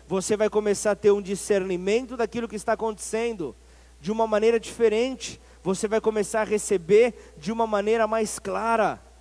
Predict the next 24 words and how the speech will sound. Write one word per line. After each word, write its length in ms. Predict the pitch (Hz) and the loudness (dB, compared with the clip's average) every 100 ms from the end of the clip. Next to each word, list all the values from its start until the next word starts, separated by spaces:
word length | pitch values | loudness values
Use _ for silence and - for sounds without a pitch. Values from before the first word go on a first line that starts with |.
| - - - - - | -20 -20 -20 -20 -8
A 120 | - 190 | -2 2
nova 340 | 214 240 233 | 4 4 4
revelação 640 | 202 214 220 196 - 233 | 2 4 4 2 0 0
de 100 | 214 | 0
Deus 220 | 202 226 226 | 4 4 4
só 120 | 240 | -2
combina 400 | 214 202 220 233 | -2 -2 -2 -4
com 120 | 220 | -4
novas 520 | 214 214 233 226 208 | 0 4 4 2 -2
disposições 960 | 170 208 - - 226 196 202 220 226 208 | -6 -12 -12 0 0 0 -4 -4 -4 -4
de 60 | |
coração, 680 | - 233 208 - 214 240 190 - - - - | -4 -2 -2 -4 -4 -2 -6 -12 -20 -20 -20
de 160 | 143 208 | -10 -4
mente, 680 | 208 220 254 - - 156 - - - | 0 2 0 -4 -8 -8 -10 -20 -12
de 180 | 147 226 | -4 2
vontade. 720 | 233 214 180 208 233 214 185 | 2 2 2 4 4 2 -2
Só 200 | - 254 | -2 -2
assim 420 | 220 - 254 240 - - | -4 -6 -6 -8 -10 -8
você 260 | 175 208 233 | -2 0 0
vai 120 | 233 | 0
conseguir 340 | 214 190 202 214 | 0 -4 -6 -4
receber 340 | 220 226 214 | -2 0 0
o 60 | 226 | 2
novo. 480 | 208 233 175 131 | 4 4 2 -6